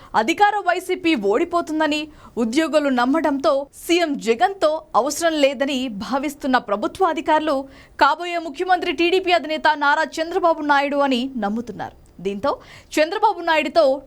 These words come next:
టచ్లోకి వెళ్లడానికి ప్రయత్నాలు చేస్తున్నారు.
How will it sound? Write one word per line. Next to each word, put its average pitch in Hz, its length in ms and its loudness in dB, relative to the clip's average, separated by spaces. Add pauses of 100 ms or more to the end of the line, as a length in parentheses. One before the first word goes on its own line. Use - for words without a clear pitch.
(120)
టచ్లోకి 320 560 0
వెళ్లడానికి 262 720 0
ప్రయత్నాలు 302 640 -2
చేస్తున్నారు. 202 420 -8